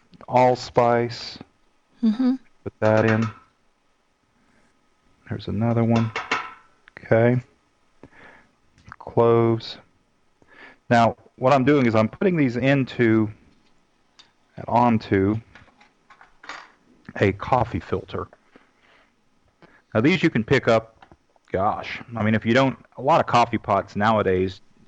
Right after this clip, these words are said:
Speaker 1: they have reusable filters. But these coffee filters are excellent for also soaking up grease if you're cooking,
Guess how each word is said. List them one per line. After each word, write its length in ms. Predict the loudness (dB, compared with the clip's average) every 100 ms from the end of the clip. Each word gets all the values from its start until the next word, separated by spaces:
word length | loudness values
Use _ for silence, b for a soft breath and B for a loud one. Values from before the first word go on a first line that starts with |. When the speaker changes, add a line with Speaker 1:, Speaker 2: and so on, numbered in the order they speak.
| -4
Speaker 1:
they 120 | 0
have 220 | 2 0 -2 -20 _ -6
reusable 600 | -2 0 2 0 -2 -6
filters. 640 | 0 0 0 -4 -16 -16 -20 -20 -20 -20 -20 -20 -20 -20 _ -20 -20 _ -20 _ _ -20 -12
But 140 | -8 -2
these 160 | -2
coffee 420 | -2 0 0 0 -2
filters 520 | 0 0 0 -2 0
are 140 | -4 -4
excellent 540 | -2 -2 -2 -4 -4 -4
for 240 | -6 -6 -8 -8
also 360 | -2 0 0 0
soaking 380 | 2 2 2
up 140 | 0 0
grease 340 | 0 0 0
if 100 | -6
you're 100 | -8
cooking, 460 | -4 -4 -4 -8